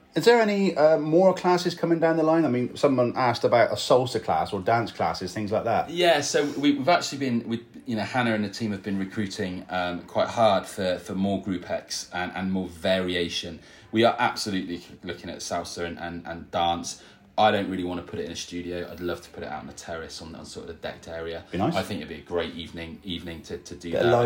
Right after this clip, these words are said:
Speaker 2: Bit of
Speaker 1: music.
Speaker 2: live music,
Speaker 1: Yeah.
Speaker 2: get, get barbecue going. Spirit is coming. It's, it's been in, and we wanted to do a big launch. We, we planned the launch, then we were shut down 'cause of the pandemic.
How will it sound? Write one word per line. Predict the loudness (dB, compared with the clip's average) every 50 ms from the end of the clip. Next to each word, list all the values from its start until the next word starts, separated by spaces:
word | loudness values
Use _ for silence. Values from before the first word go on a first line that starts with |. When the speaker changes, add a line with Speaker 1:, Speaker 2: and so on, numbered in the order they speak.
| 2 2
Speaker 2:
Bit | 2 2
of | 2
Speaker 1:
music. | 2 2 2 2 2
Speaker 2:
live | 2 0 0 2
music, | 2 4 4 4 4 4 4 4
Speaker 1:
Yeah. | 4 4 4 2
Speaker 2:
get, | 0 -2 -4
get | -6 -8 -4
barbecue | -2 -2 -2 -4 -6 -14 -10
going. | -6 -2 -2 -2 -2 -4 -8 -14 -20 -20 -10
Spirit | -6 -4 0 4 6 6 6 6 4
is | 2 0 2
coming. | 4 4 4 4 2 2
It's, | 0 -2 -4 -4
it's | -6 -6 -2
been | 0 2 4 4
in, | 6 4 4 4
and | 4 4
we | 4 4
wanted | 4 2 2 0 -2
to | -4 0
do | 0 0
a |
big | 0 0 -4 -4 0
launch. | 2 4 4 4 2 0 -4 -8 -6
We, | -4 -2 -2 -2 -2 -2
we | -4
planned | -4 -2 0 0 2 2 2
the | 2
launch, | 2 2 2 2 0 -2 -4
then | -4 -2
we | -2 -2
were | -2 -4
shut | -4 -4 -6 -6 -6
down | -4 -6 -6 -6
'cause | -8 -8
of | -8
the | -8 -8
pandemic. | -8 -8 -8 -8 -4 -4 -2 -2 -2 -2 -4